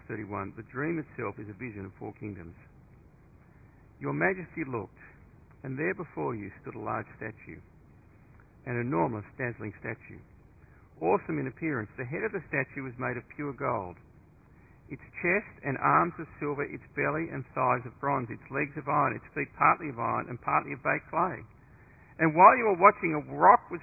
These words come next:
cut out, but not by human hands. It struck the statue on its feet of iron and clay and smashed them. Then the iron, the clay, the bronze, and the silver, and the gold were all broken to pieces and became like chaff on a threshing floor in the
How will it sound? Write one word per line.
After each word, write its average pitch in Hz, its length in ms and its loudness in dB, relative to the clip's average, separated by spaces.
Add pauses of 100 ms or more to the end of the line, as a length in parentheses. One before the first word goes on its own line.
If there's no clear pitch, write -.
cut 185 160 8
out, 175 240 2
but 165 160 -2
not 208 180 8
by 202 180 4
human 185 240 2
hands. 170 280 2
It 143 80 -16 (160)
struck 190 280 8
the 190 200 -6
statue 185 360 0
on 139 120 0
its - 160 -14
feet 165 160 0
of 151 120 -4
iron 151 260 8
and 135 180 -4
clay 156 240 0
and 127 160 -6
smashed 170 360 -4
them. 101 120 -14 (880)
Then 165 100 2
the 160 200 2
iron, 180 400 10
the 123 80 0
clay, 190 360 2
the 127 120 -4
bronze, 165 400 4
and 131 100 -4
the 123 180 -8
silver, 170 280 0
and 143 120 0
the 139 60 0
gold 156 380 6
were - 80 -4
all 190 180 4
broken 165 380 4
to 135 80 -12
pieces 170 360 -4
and 127 120 -4
became 185 340 -4
like 170 140 -2 (120)
chaff 127 200 2 (520)
on 151 120 6
a 147 160 2
threshing 190 420 4
floor 123 300 0
in 135 80 -4
the 139 120 -4